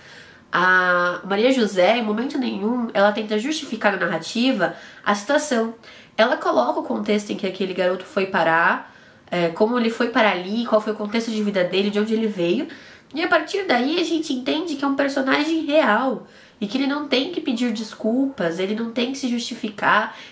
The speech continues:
ele não precisa recorrer a moralismos pra explicar a sua existência.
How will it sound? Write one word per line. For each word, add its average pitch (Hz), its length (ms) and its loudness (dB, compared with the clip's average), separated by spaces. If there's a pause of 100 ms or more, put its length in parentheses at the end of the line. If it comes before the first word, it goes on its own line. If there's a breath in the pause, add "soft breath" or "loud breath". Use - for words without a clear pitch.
(140)
ele 226 140 2
não 285 180 0
precisa 302 380 2
recorrer 269 480 2
a 233 60 2
moralismos 226 880 0
pra 208 120 -2
explicar 208 400 0
a 208 40 2
sua 220 180 -4
existência. 208 760 -4